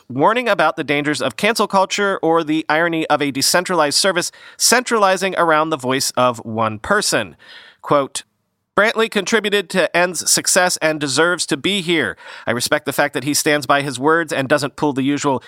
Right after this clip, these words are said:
'It was four years ago, I'm different now, blah, blah, blah,'" wrote Victor Stark in the discussion thread. Quote, "Woke and cancel people are more toxic than Brantley ever could be. Pure herd mentality at work," end quote.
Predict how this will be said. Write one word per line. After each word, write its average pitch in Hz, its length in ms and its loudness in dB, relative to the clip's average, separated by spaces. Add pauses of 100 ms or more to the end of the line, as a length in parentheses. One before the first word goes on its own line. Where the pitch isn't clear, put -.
(140)
'It 92 140 -6
was 92 160 -2
four 110 240 -2
years 147 260 0
ago, 139 300 2
I'm 101 180 -4
different 104 320 -6
now, 139 240 2
blah, 131 200 0
blah, 131 120 0
blah,'" 135 340 2
wrote 120 320 -2 (360)
Victor 113 480 -2
Stark - 580 0 (260)
in 156 180 4
the 160 80 2
discussion 160 460 0
thread. 165 340 2 (440)
Quote, 147 260 2
"Woke 180 380 0
and 185 240 2
cancel 190 320 0
people 190 280 0
are 170 160 4
more 175 180 0
toxic 175 380 0
than 156 140 0
Brantley 143 300 0
ever 135 220 -2
could 127 260 -4
be. 202 300 0
Pure 170 460 0
herd 156 280 0
mentality 135 560 -2
at 123 160 0
work," 131 320 -2
end 104 180 -4
quote. 92 400 -6